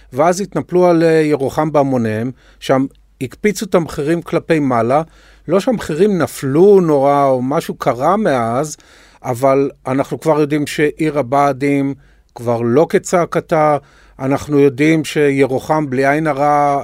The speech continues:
די נוצר שם, אה, היצף של, אה, דירות להשכרה, זאת אומרת, אני לא רואה את המשקיעים מאז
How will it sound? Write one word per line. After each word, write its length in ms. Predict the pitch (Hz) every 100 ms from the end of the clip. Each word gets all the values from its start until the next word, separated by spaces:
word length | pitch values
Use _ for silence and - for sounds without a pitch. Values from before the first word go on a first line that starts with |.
| -
די 340 | 117 123 160
נוצר 460 | 180 151 - 151 147
שם, 400 | - 139 131 131
אה, 260 | 127 127 120
היצף 420 | 143 127 - 160 -
של, 320 | - 139 135
אה, 80 | 131
דירות 380 | 120 123 160 185
להשכרה, 600 | 160 - 151 131 131 131 - - - - -
זאת 120 | -
אומרת, 300 | 135 139 -
אני 200 | 135 139
לא 300 | 139 151 170
רואה 140 | 175
את 140 | 165 160
המשקיעים 560 | 143 - - 147 156
מאז 480 | 147 151 147 147 135